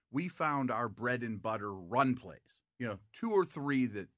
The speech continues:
we're gonna specialize in. We're gonna major in duo or outside zone, whatever it is, and you get back to them.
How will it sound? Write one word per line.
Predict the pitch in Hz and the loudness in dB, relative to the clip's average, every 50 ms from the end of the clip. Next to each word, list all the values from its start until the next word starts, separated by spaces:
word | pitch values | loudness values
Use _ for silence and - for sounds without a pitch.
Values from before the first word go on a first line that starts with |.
| _ _ _ _ 104 | _ _ _ _ -4
we're | 143 180 170 | -2 -2 0
gonna | 160 143 120 | 0 -2 -2
specialize | - - - - 110 101 - - 98 90 78 78 78 76 | -4 -4 -4 -4 -6 -4 -6 -6 -8 -8 -8 -10 -14 -16
in. | 82 80 | -16 -14
We're | 92 175 | -14 -10
gonna | 185 175 131 | -6 -4 -4
major | 110 110 120 131 135 131 127 117 101 110 104 98 90 | -2 0 2 2 4 4 2 2 0 -2 -2 -2 -4
in | - 104 101 101 101 98 95 90 92 - _ _ _ _ _ _ _ | -6 -8 -8 -8 -8 -8 -10 -10 -14 -18 _ _ _ _ _ _ _
duo | 143 143 135 120 104 98 90 | 0 0 2 2 0 -2 -4
or | 90 90 92 107 | -6 -6 -2 -2
outside | 127 143 127 - 131 113 107 104 | -2 -2 -2 -4 -6 -6 -6 -6
zone, | 107 110 101 92 90 | -6 -6 -6 -6 -6
whatever | 101 - 147 151 135 123 123 113 110 | -6 -4 -2 -2 -2 -2 -4 -4 -4
it | 110 | -4
is, | 117 110 95 92 90 90 113 | -6 -6 -6 -8 -10 -14 -8
and | 117 117 120 | -4 -4 -4
you | 110 | -4
get | 113 113 107 - | -4 -8 -6 -6
back | 107 101 107 - _ | -6 -6 -6 -8 _
to | - | -16
them. | 87 78 71 | -16 -16 -18